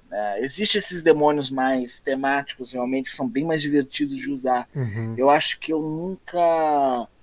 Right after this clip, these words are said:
Speaker 1: eu nunca usei eles por, por... Deveria ter usado, assim.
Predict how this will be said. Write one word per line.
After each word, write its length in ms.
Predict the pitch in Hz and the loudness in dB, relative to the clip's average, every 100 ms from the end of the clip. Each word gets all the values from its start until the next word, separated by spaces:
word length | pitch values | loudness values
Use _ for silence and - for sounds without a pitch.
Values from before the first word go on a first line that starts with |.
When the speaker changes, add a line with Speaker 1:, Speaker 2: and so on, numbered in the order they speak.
| - _ _ - _ _ _ - _ - - | -20 _ _ -20 _ _ _ -20 _ -20 -8
Speaker 1:
eu 120 | 151 | -6
nunca 240 | 196 - 226 | -6 -4 -2
usei 460 | 180 156 151 139 | 2 6 8 8
eles 600 | 131 127 127 123 - - - - - _ - | 6 4 2 -2 -6 -8 -12 -20 -20 _ -8
por, 240 | 135 131 - | -6 -6 -6
por... 340 | 135 131 127 113 - | -4 -2 -2 -6 -18
Deveria 400 | 143 160 175 226 | -2 2 6 6
ter 100 | 233 | 6
usado, 520 | 269 190 170 151 123 | 2 8 8 8 2
assim. 360 | 117 - 120 | -6 -12 -16